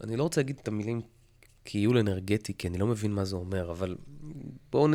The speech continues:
נוציא רגע את האספקט שזה לא מדעי בשום צורה, <laughs> אבל יש איזה, יש איזו התכווננות מסוימת, יש איזשהו... להתחיל את היום עם,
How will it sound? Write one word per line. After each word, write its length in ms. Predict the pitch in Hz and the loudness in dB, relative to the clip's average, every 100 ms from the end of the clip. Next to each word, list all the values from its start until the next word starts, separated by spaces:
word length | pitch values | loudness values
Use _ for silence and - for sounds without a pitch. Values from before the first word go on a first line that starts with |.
| 131 | 4
נוציא 360 | 123 113 - 135 | 4 4 4 4
רגע 140 | 135 | 6
את 100 | 123 | 6
האספקט 460 | 101 110 - 113 - | 8 8 6 2 -2
שזה 300 | - 98 92 | -2 -2 0
לא 120 | 101 | 2
מדעי 300 | 110 98 98 | 4 4 4
בשום 280 | 98 - 104 | 2 0 -2
צורה, 360 | - 92 98 127 | 0 2 4 4
<laughs> 40 | |
אבל 160 | 107 101 - - - - - | 4 0 -4 -18 -20 -20 -6
יש 100 | 143 | 0
איזה, 240 | 170 151 135 | 2 4 2
יש 140 | 151 156 | 2 2
איזו 120 | 143 | 4
התכווננות 720 | 131 - 110 110 110 117 190 | 4 2 2 4 4 4 4
מסוימת, 560 | 147 - 101 95 87 90 | 4 2 4 2 2 0
יש 100 | 135 | 0
איזשהו... 400 | 147 143 143 127 - - - - - - - | 2 4 4 4 0 -12 -12 -14 -18 -16 -10
להתחיל 360 | - - 175 | -6 2 2
את 120 | 170 | 4
היום 300 | 147 127 131 - - | 4 4 2 -2 -4
עם, 260 | 98 98 | -2 -2